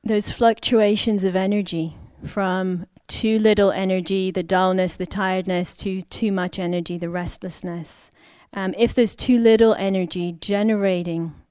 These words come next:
energy through interest, and we touched on it yesterday with the questions, ways of doing that. Yeah, breathing in a way that brings energy.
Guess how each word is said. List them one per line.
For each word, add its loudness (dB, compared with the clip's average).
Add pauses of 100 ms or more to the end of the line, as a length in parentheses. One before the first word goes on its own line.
(120)
energy -6 (140)
through -4
interest, -8 (320)
and -6
we -6
touched -6
on 0
it -4
yesterday -4
with -10
the -14
questions, -10
ways -4
of -10
doing -4
that. -12 (320)
Yeah, -8 (340)
breathing 0
in 0
a -2
way -2
that -8
brings -6
energy. -10